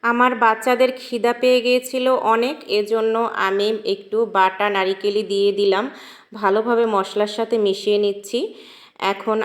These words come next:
আমি দিয়ে দেব এই আগে থেকে ভেজে রাখা চিংড়ি মাছগুলো।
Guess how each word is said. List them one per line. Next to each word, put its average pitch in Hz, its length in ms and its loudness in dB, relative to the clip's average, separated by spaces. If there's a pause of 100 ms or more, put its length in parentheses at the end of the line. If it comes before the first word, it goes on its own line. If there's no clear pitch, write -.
আমি 196 360 2
দিয়ে 196 340 2
দেব 202 440 2
এই 185 280 -2
আগে 185 260 0
থেকে 226 320 -4
ভেজে 190 400 -2
রাখা 208 420 0
চিংড়ি 208 380 -2
মাছগুলো। 202 680 -2